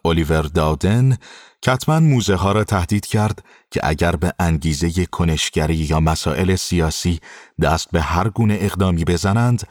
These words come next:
بودجه آنها قطع خواهد شد.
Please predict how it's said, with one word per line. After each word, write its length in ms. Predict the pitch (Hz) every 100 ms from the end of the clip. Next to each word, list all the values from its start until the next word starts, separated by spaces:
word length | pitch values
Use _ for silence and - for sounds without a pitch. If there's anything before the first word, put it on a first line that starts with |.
| - _ -
بودجه 640 | 73 151 - 101 123 123
آنها 460 | 117 104 80 87 - -
قطع 300 | 107 113 -
خواهد 340 | 78 71 -
شد. 300 | - - -